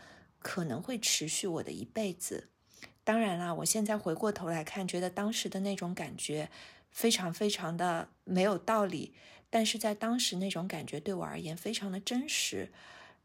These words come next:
如果说倚老卖老有什么好处的话，就是我可以告诉绝大多数的爸爸妈妈，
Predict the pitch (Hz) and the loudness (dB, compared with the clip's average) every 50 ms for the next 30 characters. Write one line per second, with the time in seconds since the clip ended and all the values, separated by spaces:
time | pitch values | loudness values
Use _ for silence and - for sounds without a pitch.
0 | _ _ - 202 202 226 220 220 185 165 - - 196 196 180 175 175 190 175 151 | _ _ 0 2 2 4 4 2 2 2 0 0 -2 -2 0 0 2 2 2 2
1 | 151 165 185 180 170 156 151 139 151 170 196 - 170 165 175 190 - 202 170 - | 0 -2 -4 -4 -2 -4 -4 -2 -2 -2 -2 -2 -4 -4 -4 -4 -4 -4 -4 -4
2 | - - - 226 214 180 170 - 190 185 180 - 185 175 175 - 170 165 165 - | -4 -4 -4 -2 0 -2 -2 -2 -2 -4 -4 -2 -4 -4 -4 -2 -4 -4 -6 -8
3 | - - - - _ _ _ _ - 170 165 - - 175 185 185 180 208 196 196 | -14 -20 -20 -20 _ _ _ _ 0 0 0 0 -2 -2 -2 -2 -2 -2 -2 -2
4 | - - 170 165 - - 143 151 - 233 208 190 - 226 226 233 - - 254 233 | -2 -2 -4 -4 -4 -4 -4 -2 -2 -4 -4 -2 -2 -2 -2 0 -2 -2 -2 -2
5 | 214 226 - - 170 160 - 160 160 165 156 160 165 160 143 - | -2 -2 -2 -2 -4 -4 -2 -2 -2 -2 -2 -2 -2 -4 -4 -6